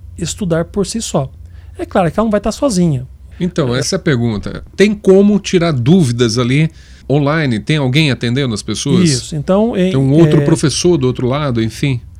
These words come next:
Speaker 1: como eu falei no, no, um pouco tempo atrás, aí eu falei que o mec regula isso. Então,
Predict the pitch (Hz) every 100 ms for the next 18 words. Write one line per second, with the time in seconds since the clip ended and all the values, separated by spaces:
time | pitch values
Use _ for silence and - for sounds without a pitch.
0 | - 247 254 214 190 160 160 170 160 151
1 | 143 - - - 151 156 143 156 156 139
2 | 143 135 160 190 226 190 190 214 175 175
3 | 196 180 202 185 196 226 147 - - 175
4 | 208